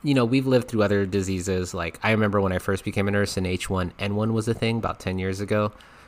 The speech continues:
and that was hitting every population, not just the older adults and adults. It was hitting pediatric populations, maternal,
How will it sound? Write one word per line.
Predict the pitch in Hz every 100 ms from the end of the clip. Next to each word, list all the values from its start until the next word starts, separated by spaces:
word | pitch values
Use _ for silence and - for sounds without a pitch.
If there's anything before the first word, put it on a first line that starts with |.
| -
and | 104 95 90 87 90 95 -
that | 123
was | - 117
hitting | 110 101 92 -
every | 98 101
population, | 101 98 - 98 95 - 101 98 98 101
not | 95 95
just | - -
the | 92 85 -
older | 92 90 95
adults | 90 87 87 104
and |
adults. | 87 85 85 -
It | 92
was |
hitting | - 87 90
pediatric | - 120 107 - 92
populations, | 90 - 87 82 - 87 87 - -
maternal, | 92 - 110 101 95 90